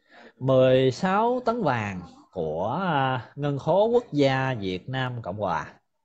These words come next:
À, mà nhiều người là thắc mắc, có người thì có một số báo ở trong nước cũng như nước ngoài là đưa ra một cái giả thiết là những ngày cuối tháng tư thì ông Nguyễn Văn Thiệu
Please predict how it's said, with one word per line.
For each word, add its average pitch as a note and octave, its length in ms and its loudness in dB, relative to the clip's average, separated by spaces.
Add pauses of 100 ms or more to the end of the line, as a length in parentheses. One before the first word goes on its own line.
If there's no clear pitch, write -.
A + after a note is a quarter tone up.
(260)
À, B2+ 260 -4 (720)
mà F#2 100 -12
nhiều G2 280 -8
người G#2 320 -4
là F#2+ 280 -4
thắc - 260 -10
mắc, G#3+ 120 -4 (640)
có G3 100 -6
người B2 400 -2
thì G#2+ 360 -4
có E3+ 80 -4
một D3+ 120 -6
số G#3 400 2
báo A3 300 2
ở B3 80 -2
trong D3 200 -4
nước F3+ 220 0
cũng C#3+ 120 -8
như C#3 180 -4
nước C3 140 -8
ngoài F#2+ 380 -6
là F2+ 320 -8 (500)
đưa C#3+ 180 2
ra C#3 100 4
một C3+ 100 -4
cái D#3+ 80 -2
giả C#3 80 0
thiết F#3 240 -4
là G#2 300 -6 (480)
những C3+ 120 -8
ngày A2+ 220 -4
cuối E3 180 0
tháng F3+ 140 -6
tư C#3 320 0
thì A2 120 -4
ông A#2+ 200 -6
Nguyễn A2+ 220 -4
Văn C#3 160 -6
Thiệu F#2 320 -6